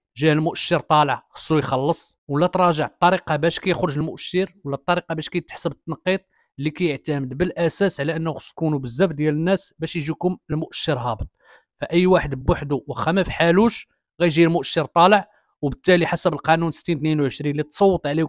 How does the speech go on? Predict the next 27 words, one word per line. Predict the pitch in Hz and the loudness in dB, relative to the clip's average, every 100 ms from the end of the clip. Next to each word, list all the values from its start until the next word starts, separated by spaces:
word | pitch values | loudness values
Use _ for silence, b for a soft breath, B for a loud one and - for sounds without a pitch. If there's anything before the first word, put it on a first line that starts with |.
| - | -4
وكنتسناو | 120 160 147 - 170 156 | -4 -2 -2 -2 0 2
غير | 190 | 2
النصوص | 196 185 - 165 | 2 0 0 -4
التنظيميه | - 160 147 147 160 190 - b b - | -4 -2 -2 0 2 2 0 b b -4
اللي | 147 | 0
غادي | 170 151 | 0 -2
تقول | 147 143 156 | -4 -2 0
لنا | 151 165 165 b b _ - | 0 2 0 b b _ 0
كل | 170 | 2
واحد | 160 160 - 147 - _ _ | 4 2 0 -8 -12 _ _
شحال | - - 151 | -6 -4 -2
ما | 160 175 | 0 0
جاب | 160 151 | 0 -2
في | 160 | -2
المؤشر، | 160 151 - - 165 180 - _ _ - | -2 -2 -4 -4 0 0 -2 _ _ -18
شحال | - 151 160 | -6 -4 -2
ما | 165 | -2
غيتحدد | 160 - - 123 147 | -4 -6 -12 -10 -4
له | 151 | 0
المبلغ | 165 143 - | 0 0 -2
اللي | 147 156 | -2 -4
غيخلص | 127 110 120 160 180 - _ _ | -4 -4 -2 0 0 -2 _ _
في | |
التغطيه | _ 120 - 151 | _ -10 -6 -6
الصحيه، | 143 - 143 156 180 170 b b - | -4 -8 -6 -2 -2 -4 b b -6
ومن | 139 151 147 | -2 -2 2
بعد | 175 139 | 2 2